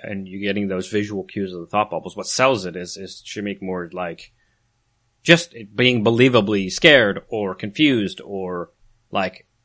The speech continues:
bewildered or awkward. He just, you're right, he just sells that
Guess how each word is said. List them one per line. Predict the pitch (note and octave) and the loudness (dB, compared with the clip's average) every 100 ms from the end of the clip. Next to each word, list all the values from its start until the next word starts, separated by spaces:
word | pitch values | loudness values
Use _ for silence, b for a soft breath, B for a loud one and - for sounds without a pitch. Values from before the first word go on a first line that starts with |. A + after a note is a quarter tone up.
| _ _ _ | _ _ _
bewildered | - A2 A2 D#3+ C#3 G2+ D#2 - _ _ _ | -2 0 6 6 6 0 -4 -12 _ _ _
or | - - C#3 | -20 -6 -2
awkward. | C#3 - F#2+ E2 - | -2 -4 -4 -4 -10
He | A2+ | -10
just, | G#2 C3 - | -4 -4 -2
you're | A#2 A#2+ | 0 4
right, | G2+ | 2
he | F#2+ | 2
just | G2+ A#2+ - | -2 -2 0
sells | A2 G#2+ G#2 | 2 2 0
that | G2 - | -6 -6